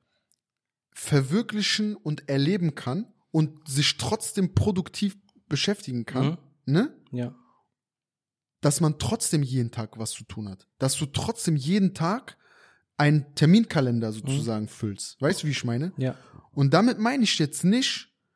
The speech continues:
Speaker 1: heute fahre ich mit einem Lambo, äh, dahin, sondern guck mal, dazu gehört für mich, beispielsweise mal seinen Sport regelmäßig zu machen.
Speaker 2: Mhm.
Speaker 1: Also, ne, mit einem Trainer einen vernünftigen Plan zu verfolgen. Das ist so,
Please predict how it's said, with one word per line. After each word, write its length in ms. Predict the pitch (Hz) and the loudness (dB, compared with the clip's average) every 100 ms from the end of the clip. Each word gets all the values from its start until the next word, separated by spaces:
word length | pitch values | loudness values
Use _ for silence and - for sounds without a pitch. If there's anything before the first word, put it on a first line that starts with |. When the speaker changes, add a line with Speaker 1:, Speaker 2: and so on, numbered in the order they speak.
| _ _ _ _ _ _ _ | _ _ _ _ _ _ _
Speaker 1:
heute 260 | 151 151 143 | 4 4 4
fahre 220 | 156 156 | 0 0
ich 120 | - | 0
mit 180 | 143 139 | -4 -2
einem 100 | 131 | 2
Lambo, 920 | 135 165 185 196 202 - 190 185 190 | 4 4 4 2 0 -2 -2 0 0
äh, 40 | 170 | -2
dahin, 520 | 170 196 190 208 214 _ _ _ _ | -4 -2 -2 -4 -6 _ _ _ _
sondern 320 | - 156 156 | 0 2 4
guck 180 | 151 147 | 0 -4
mal, 260 | 123 104 135 - | -2 -4 -8 -4
dazu 320 | 139 - 165 | -2 -2 -4
gehört 300 | 151 185 214 | 0 -2 -2
für 140 | - | -2
mich, 420 | 165 214 - - _ _ _ - _ _ _ _ _ _ _ _ _ _ _ | 0 2 -2 -8 _ _ _ -20 _ _ _ _ _ _ _ _ _ _ _
beispielsweise 640 | 139 151 - 151 156 151 151 | 0 0 0 -2 0 2 2
mal 160 | 139 | 0
seinen 180 | 131 127 | 0 0
Sport 460 | - - 143 135 113 | -2 2 2 2 -4
regelmäßig 560 | 113 110 101 101 - - | -6 -6 -8 -8 -12 -10
zu 100 | 92 | -12
machen. 320 | 127 - 123 | -12 -14 -10
Speaker 2:
Mhm. 200 | 123 147 | -6 -4
Speaker 1:
Also, 280 | 139 123 127 - | -4 -2 -4 -2
ne, 260 | 156 214 - _ | 2 2 0 _
mit 140 | 143 143 | -4 0
einem 220 | 147 135 | 0 -2
Trainer 440 | - 170 185 180 127 | -4 2 4 4 0
einen 160 | 143 | -4
vernünftigen 540 | 139 151 170 - 151 143 | 2 4 4 2 0 2
Plan 260 | 135 139 | 2 0
zu 100 | 139 | -2
verfolgen. 500 | 120 113 - 101 110 117 | -10 -12 -10 -10 -8 -6
Das 120 | 120 | -4
ist 80 | 127 | 2
so, 340 | 139 131 | 4 2